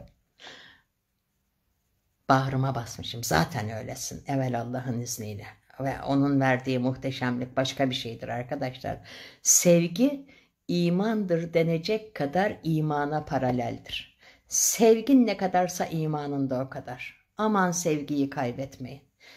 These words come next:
Biz sevginin ürünüyüz. Sevginin kaynağı o.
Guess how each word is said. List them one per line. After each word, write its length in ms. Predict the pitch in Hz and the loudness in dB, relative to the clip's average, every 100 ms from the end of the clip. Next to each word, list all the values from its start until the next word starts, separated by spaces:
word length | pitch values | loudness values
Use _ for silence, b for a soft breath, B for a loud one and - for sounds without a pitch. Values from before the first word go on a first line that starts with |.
| B - | B -6
Biz 240 | 190 214 | 0 2
sevginin 720 | - - 185 175 165 175 185 180 | 2 0 6 6 4 2 2 2
ürünüyüz. 680 | 151 147 143 139 151 - - _ _ _ _ _ _ _ _ _ _ _ _ _ _ _ _ _ _ _ _ _ | 2 -2 -2 -4 -4 -10 -14 _ _ _ _ _ _ _ _ _ _ _ _ _ _ _ _ _ _ _ _ _
Sevginin 680 | - - - - - 143 139 | -12 -10 -10 -14 -12 -10 -8
kaynağı 720 | 139 127 120 123 120 143 | -8 -8 -6 -8 -4 -4
o. 60 | 135 | -6